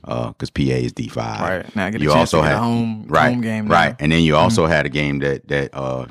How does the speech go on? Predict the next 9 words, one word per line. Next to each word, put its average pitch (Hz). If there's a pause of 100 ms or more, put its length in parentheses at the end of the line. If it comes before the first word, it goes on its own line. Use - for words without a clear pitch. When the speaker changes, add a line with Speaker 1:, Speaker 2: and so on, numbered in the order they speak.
Speaker 1:
that -
you 69
picked, 69 (100)
uh, 62
for -
Cox, -
Speaker 2:
Mm-hmm. 117 (200)
Speaker 1:
uh, 62 (480)
which 69